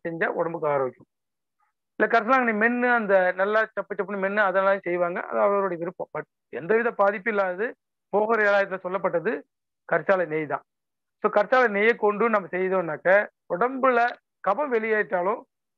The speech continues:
கல்லீரல் குளிர்ச்சி போடும். ஏன்னா கல்லீரல் வந்து கழிவு மண்டலத்தை வெளியேற்றக்கூடிய ஒரு தொழிற்சாலை, ஒரு பெரிய factory தான் கல்லீரல். அந்த கல்லீரலை நம்ம வந்து இப்படியும் பாதுகாக்கலாம். இப்ப க-, இது செய்யணும், பஞ்சகற்பம் குளிக்கணும், எண்ணெய் தேய்ச்சி குளிக்கணும், கரிசாலை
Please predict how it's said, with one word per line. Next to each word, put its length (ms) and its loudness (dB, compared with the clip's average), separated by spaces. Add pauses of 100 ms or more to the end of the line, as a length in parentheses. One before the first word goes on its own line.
கல்லீரல் 440 -2
குளிர்ச்சி 260 -6
போடும். 200 -4
ஏன்னா 180 4
கல்லீரல் 440 4
வந்து 160 0 (240)
கழிவு 360 2
மண்டலத்தை 400 0
வெளியேற்றக்கூடிய 680 0
ஒரு 120 -4
தொழிற்சாலை, 520 0 (880)
ஒரு 80 -2
பெரிய 260 2
factory 400 2
தான் 180 -2
கல்லீரல். 280 -6 (320)
அந்த 120 -2 (100)
கல்லீரலை 460 0
நம்ம 200 0
வந்து 160 -6
இப்படியும் 460 -4
பாதுகாக்கலாம். 560 -2
இப்ப 140 -4
க-, 180 -10 (180)
இது 180 -2
செய்யணும், 400 6 (1120)
பஞ்சகற்பம் 420 2
குளிக்கணும், 360 2 (340)
எண்ணெய் 200 0
தேய்ச்சி 200 -2
குளிக்கணும், 380 0 (400)
கரிசாலை 440 0